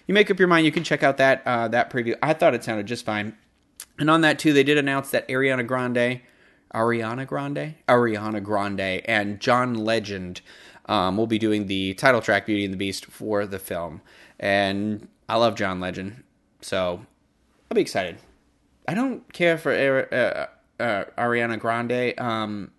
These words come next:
she's got an okay voice, though. She's got good, she's got a good voice. I won't deny that. I just don't think she's, like, a great person,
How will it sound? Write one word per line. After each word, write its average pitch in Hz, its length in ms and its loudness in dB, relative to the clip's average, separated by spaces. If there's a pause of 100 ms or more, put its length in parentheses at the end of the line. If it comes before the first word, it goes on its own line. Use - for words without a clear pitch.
(540)
she's 247 260 -6
got 247 160 0
an 139 60 0
okay 117 240 -2
voice, 95 240 -10
though. - 240 -8
She's - 180 -4
got 175 160 4
good, 127 320 0
she's 202 200 -8
got 190 100 8
a 156 40 0
good 139 180 4
voice. 107 280 -2
I 110 60 0
won't 113 160 -4
deny 101 200 -6
that. 92 220 -6
I 92 80 -8
just 113 300 -12 (680)
don't 98 240 -6
think 95 160 -10
she's, 90 380 -10
like, 82 280 -8 (240)
a 95 100 -14
great 95 500 -8 (280)
person, 247 840 -2